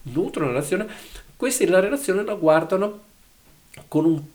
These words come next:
po' più di distacco, con un po' più di attenzione, ma ovviamente hanno bisogno di stare all'interno di un clan.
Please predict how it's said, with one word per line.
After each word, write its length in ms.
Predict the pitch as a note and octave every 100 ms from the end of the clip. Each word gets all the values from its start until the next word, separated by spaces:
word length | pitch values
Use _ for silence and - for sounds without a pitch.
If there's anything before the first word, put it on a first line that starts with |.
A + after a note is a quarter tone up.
| _
po' 180 | - F#3
più 180 | F3+ F3
di 180 | E3 E3+
distacco, 720 | F3 - D3+ C3+ C3+ E3+ E3
con 160 | D#3
un 100 | D#3
po' 160 | - F3+
più 120 | F3+
di 140 | D#3+ E3
attenzione, 800 | D#3+ - E3 E3+ D3 C#3 D#3 F3+ - - -
ma 160 | - C3+
ovviamente 540 | D3 F3+ D#3+ C3 C#3
hanno 180 | D#3+ C#3+
bisogno 440 | C#3 C#3+ B2+ G#2+ A#2+
di 80 |
stare 300 | C3+ - G2
all'interno 540 | A2 A2+ G#2+ F#2+ F#2+ F#2+
di 80 | F#2+
un 160 | F#2+
clan. 360 | E2+ D#2 D#2